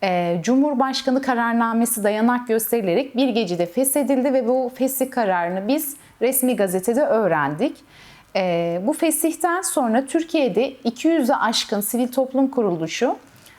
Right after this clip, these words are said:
bu fesihin yok hükmünde olduğuna dair, e, Danıştay'da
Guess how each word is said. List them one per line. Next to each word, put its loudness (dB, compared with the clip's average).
bu 0
fesihin 0
yok 2
hükmünde 2
olduğuna 0
dair, -2
e, 0
Danıştay'da 0